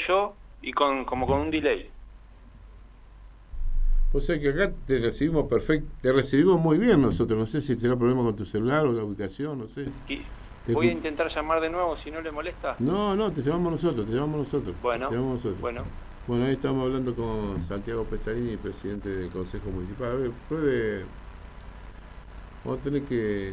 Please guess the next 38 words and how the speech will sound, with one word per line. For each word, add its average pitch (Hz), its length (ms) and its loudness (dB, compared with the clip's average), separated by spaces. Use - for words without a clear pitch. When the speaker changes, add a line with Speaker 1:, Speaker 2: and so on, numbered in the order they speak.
Speaker 2:
ver 123 140 -6
qué, 120 60 -8
no 117 180 -10
sé. - 80 -10
La 104 140 -4
verdad 143 140 -4
que 101 260 -2
sale 113 360 -4
muy 113 160 -2
bien 135 160 -2
al 156 100 -4
aire, 90 240 -2
se 92 80 -12
escucha - 260 -8
muy 123 160 -4
bien. 113 160 -4
Bueno, 151 420 6
eh, 110 1200 4
como 110 160 -4
decía 120 260 -6
Cabrera, 120 380 0
está 113 280 -6
nublándose 104 720 -4
esto 95 180 -6
acá, 92 180 -6
me 90 140 -4
parece - 220 -6
que 92 120 -2
le 90 60 -2
erró 95 180 -4
Fiero 98 220 -4
con 90 120 -2
el, 85 120 -4
con 98 180 -6
el, 90 280 -4
¿cómo 95 180 -10
se - 140 -12
dice? 117 240 -10